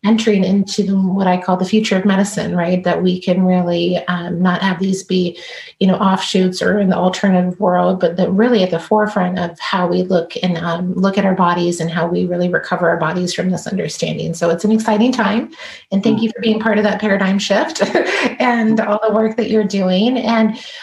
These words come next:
Ashok, we're gonna have information about your program, and you've been so,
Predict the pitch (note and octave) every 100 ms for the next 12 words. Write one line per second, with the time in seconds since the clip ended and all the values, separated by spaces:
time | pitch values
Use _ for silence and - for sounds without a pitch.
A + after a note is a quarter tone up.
0 | - - B3 B3 B3 A#3+ A#3 C4 C4 C4+
1 | A3+ A#3+ A3+ A3+ G#3 G#3+ A3+ G#3 G3 F#3+
2 | - F#3 F3+ D4+ C#4+ C#4 C#4 C4 A#3 G#3
3 | G3 F#3 F#3+ - F#3+ G3 G3+ G#3+